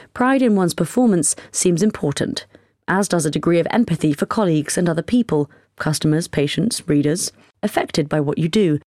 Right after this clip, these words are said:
In any case, passion is pretty hard to maintain consistently for forty hours a week, month after month. In certain jobs,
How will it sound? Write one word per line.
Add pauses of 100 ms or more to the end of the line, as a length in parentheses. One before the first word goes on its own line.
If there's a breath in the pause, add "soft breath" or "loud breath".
(580)
In
any
case, (280 soft breath)
passion
is
pretty
hard
to
maintain
consistently (180 loud breath)
for
forty
hours
a
week, (320 soft breath)
month
after
month. (1000)
In
certain
jobs,